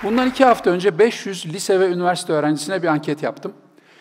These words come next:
Birleşmiş Milletler Sürdürülebilir Kalkınma Hedefleri arasından sizin için, ülkemiz için, sizce ülkemiz için hangisi en önemlidir dedim.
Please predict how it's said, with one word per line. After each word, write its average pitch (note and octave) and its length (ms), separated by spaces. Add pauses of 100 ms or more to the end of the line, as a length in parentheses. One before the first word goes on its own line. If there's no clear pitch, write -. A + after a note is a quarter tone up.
(640)
Birleşmiş G3+ 480
Milletler G3+ 360
Sürdürülebilir F#3+ 600
Kalkınma F3+ 500
Hedefleri D#3+ 560 (140)
arasından E3+ 640
sizin G#3+ 280
için, F#3 320 (160)
ülkemiz G3 480
için, F3+ 280
sizce D#3+ 400
ülkemiz F#3+ 360
için E3+ 140
hangisi B3 420
en D3 120
önemlidir B2+ 460
dedim. B2 260